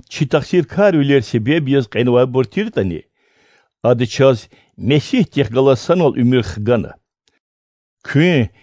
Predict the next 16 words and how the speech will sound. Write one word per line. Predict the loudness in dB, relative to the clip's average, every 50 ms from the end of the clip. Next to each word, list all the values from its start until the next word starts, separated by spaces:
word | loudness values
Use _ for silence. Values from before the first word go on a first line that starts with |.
| _ -14
хилас | -8 -4 0 2 2 2 2 2 2
айди | 2 2 2 2 0 -4 -4 -6
берекати. | -6 -2 0 2 2 0 -2 -6 -10 -10 -14 -20 -20 -20 _ _ _ _ _ _ _ _ _ _ _ _ _ _ _ _
Аллах | 0 2 2 2 2 2 2 2 0 0
ти | -4 -6
чал | -6 -2 2 2 4 4 4 2 0 -4 _ _ _ _ _ _ -6
Месих | -2 0 2 2 2 0 0 0 -2 -2 -2
тех | -2 -2 -4 -4 -2
галас | 0 0 2 4 4 2 2 -2 -6 _ _ _ _ _
санал | -20 -12 -6 -2 -2 0 0 0 -2 -4
чанхкана. | -4 -2 -2 0 0 -2 -4 -2 -2 -2 -2 -2 -4 -8 -12 _ _ _ _ _ _ _ _ _ _
Ва | -4 -2 2 2 2 2 2 -2
Иса | -6 -8 -4 0 0
Месих | 0 0 0 0 0 0 0 0
тех | -2 -4 -2 0
галас | 0 2 2 4 2 2 0 -6